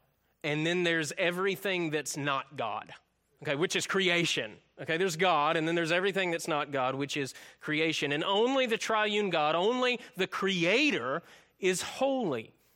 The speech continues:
right? Only the triune God is pure, unstained by sin. Only the triune God is perfect,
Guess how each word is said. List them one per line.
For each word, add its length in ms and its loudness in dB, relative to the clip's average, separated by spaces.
right? 220 -4
Only 460 4
the 160 0
triune 640 2
God 500 2
is 360 2
pure, 680 -2
unstained 720 0
by 200 0
sin. 420 0
Only 240 2
the 120 -2
triune 420 0
God 260 2
is 160 0
perfect, 680 -2